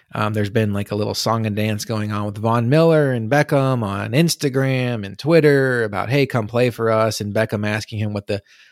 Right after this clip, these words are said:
the locker looks like next to him. And then Miller got everybody excited when he was on McAfee and started talking about Beckham in a, <laughs> in a sense of, like, it's not if, but when.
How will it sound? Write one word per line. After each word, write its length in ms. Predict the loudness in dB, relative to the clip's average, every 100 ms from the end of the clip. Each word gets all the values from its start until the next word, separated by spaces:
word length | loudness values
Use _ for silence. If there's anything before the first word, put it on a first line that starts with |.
| -8
the 80 |
locker 400 | 0 2 2 0
looks 220 | 0 -2 -2
like 220 | -4 -2
next 220 | -4 -2
to 180 | 0 0
him. 160 | -2 -8 _ _ _ -6
And 200 | -4 -2
then 460 | 0 0 -2 -4 -8 -6
Miller 340 | 0 4 4
got 180 | 4 4
everybody 360 | 4 6 6 4
excited 380 | 2 2 2
when 140 | 2 0
he 60 |
was 140 | 0 -2
on 140 | -2
McAfee 600 | 0 0 0 -2 0 0
and 120 | 0
started 280 | 0 0 0
talking 380 | 0 -2 -2 -6
about 320 | -2 -2 -2 _ _ _ -6
Beckham 480 | 0 0 0 -2 -2
in 200 | 0 2
a, 240 | 2 0
<laughs> 280 | 0 0 2
in 80 | 4
a 80 | 2
sense 380 | 4 2 2
of, 120 | 0 0
like, 160 | -2
it's 140 | -4 -2
not 160 | -4 0
if, 260 | 0 0
but 200 | 0 0
when. 440 | 2 4 4 4